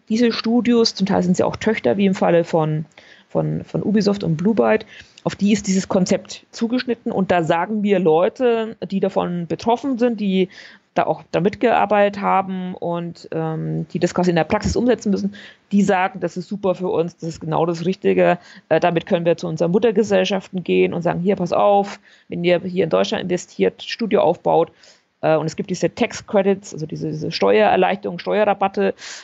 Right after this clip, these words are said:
wie in England oder in Frankreich oder in, in Kanada, dann entstehen hier einfach mehr Studios. Für die ist das super. Ähm, für so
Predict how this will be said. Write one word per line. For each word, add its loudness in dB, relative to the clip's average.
wie -4
in -2
England 2
oder 0
in -6
Frankreich -2
oder -4
in, -10
in -12
Kanada, 0
dann -4
entstehen -4
hier 0
einfach -4
mehr 0
Studios. -2
Für -2
die 0
ist 0
das 0
super. 2
Ähm, 2
für 2
so -6